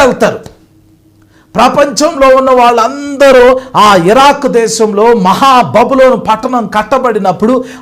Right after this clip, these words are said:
అందరూ అక్కడికి వెళ్తారు. ఆ పట్టణంలోకి వెళ్ళి వాళ్ళు వస్తువులు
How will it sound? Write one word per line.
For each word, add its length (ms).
అందరూ 420
అక్కడికి 340
వెళ్తారు. 360
ఆ 0
పట్టణంలోకి 840
వెళ్ళి 320
వాళ్ళు 300
వస్తువులు 480